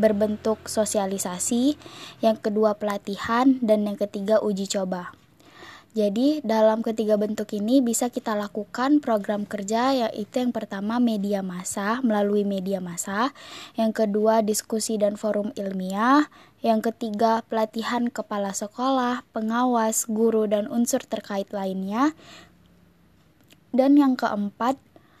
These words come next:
dipilih daerah dan sekolah yang mewakili kriteria-kriteria sebagai uji coba M B S. Perangkat yang kedua yaitu melalui perangkat kategori sekolah dan daerah.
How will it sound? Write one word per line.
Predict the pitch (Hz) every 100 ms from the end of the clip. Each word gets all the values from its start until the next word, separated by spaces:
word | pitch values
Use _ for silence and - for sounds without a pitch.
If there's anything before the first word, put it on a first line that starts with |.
| _ _
dipilih | - 240 - 277 277 285 285
daerah | 226 233 226 208 196 185 226 -
dan | 220 226
sekolah | 233 240 214 214 226 247
yang | 220
mewakili | 214 208 208 226 214 240
kriteria-kriteria | - 214 - 208 214 240 - 220 202 202 196 190 196
sebagai | 240 - 208 202 202
uji | 220 208 240
coba | - 208 185 -
M | 190
B | 185 185
S. | 175 165 - - _ _ _ _ _ _ _ - _ _ _ - - - _
Perangkat | - 247 247 254
yang | 254 247
kedua | 254 240 269 277
yaitu | 254 233 269 262
melalui | 240 220 214
perangkat | - 226 220 247 -
kategori | 226 220 220 202 220 214 240 247
sekolah | 240 214 208 214 220
dan | 202 196
daerah. | 196 196 196 180